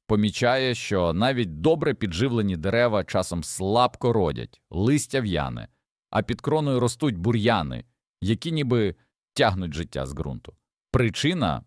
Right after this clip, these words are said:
часто не в добривах, не у сорті, а саме в тому, що земля біля стовбура не має правильного догляду.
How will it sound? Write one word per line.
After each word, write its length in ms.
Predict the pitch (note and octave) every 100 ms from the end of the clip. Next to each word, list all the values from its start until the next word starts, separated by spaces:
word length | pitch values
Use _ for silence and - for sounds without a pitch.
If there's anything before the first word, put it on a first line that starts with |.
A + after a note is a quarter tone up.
| _
часто 380 | - A#2 - G2
не 120 | F#2
в 60 | D#2+
добривах, 680 | G2 E3 F2 C#2 A#1 - -
не 140 | G2+
у 100 | F#2+
сорті, 560 | - - G#3 C#3 - - _ _ _ _
а 100 | A2+
саме 260 | G#2+ G#2+ F#2+
в 60 |
тому, 260 | - G3 C#3
що 200 | - A2
земля 380 | F#2 B2+ C3+ A#2
біля 260 | F#2+ G#2
стовбура 760 | F#2 - G2+ E2+ F3+ G#3 G2 - -
не 280 | A2 B2
має 400 | A2+ A2 C#3 E3+
правильного 640 | E3+ - F2 F2+ F2 E2+ F2
догляду. 520 | C#2+ C2 A#1 G1+ G1+